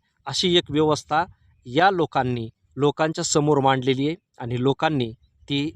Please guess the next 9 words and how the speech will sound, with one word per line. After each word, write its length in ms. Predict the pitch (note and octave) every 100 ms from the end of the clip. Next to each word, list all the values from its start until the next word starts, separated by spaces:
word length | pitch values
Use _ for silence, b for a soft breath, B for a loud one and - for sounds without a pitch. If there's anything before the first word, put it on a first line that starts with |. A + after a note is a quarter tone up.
| -
अगदी 400 | C3 B2+ C#3+ C#3+
डोळे 320 | B2 C#3+ D#3+
मिटून 380 | E3 E3+ C3+ A2 _ _ -
स्वीकारलेली 680 | - - C#3+ D#3+ D3+ C#3+ B2+
देखील 340 | A2+ A2 A#2+ A2
आहे. 200 | F#2+ C#3 - _ _ _ _ _
त्याचे 240 | C3 - C#3+ -
परिणाम 440 | F3 G3+ D#3+ A#2+ C3 _ _ _
म्हणजे 380 | C3 C#3 C#3+ D#3+